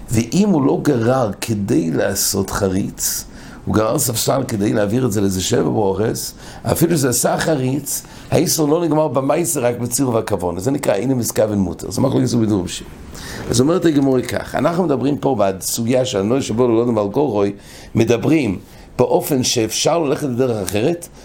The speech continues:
אבל הוא לא מתכוון לאיסור. אומרת הגמרא, אליבא דרבי יהודה דבר דאינו דבר של מסכוון אסור,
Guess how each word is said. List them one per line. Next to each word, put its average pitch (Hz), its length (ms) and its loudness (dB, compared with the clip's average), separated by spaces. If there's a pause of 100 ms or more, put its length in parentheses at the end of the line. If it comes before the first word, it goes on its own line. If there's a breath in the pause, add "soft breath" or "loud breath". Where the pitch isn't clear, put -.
(180 loud breath)
אבל 120 200 2
הוא 127 120 4
לא 151 100 2
מתכוון 143 460 0
לאיסור. 101 480 -6 (800 loud breath)
אומרת 151 240 4
הגמרא, 127 360 2 (280)
אליבא 165 260 4
דרבי 113 320 2
יהודה 104 160 2
דבר 101 200 4
דאינו 104 240 0
דבר 104 160 2
של 101 140 -2
מסכוון 98 420 2
אסור, 98 680 0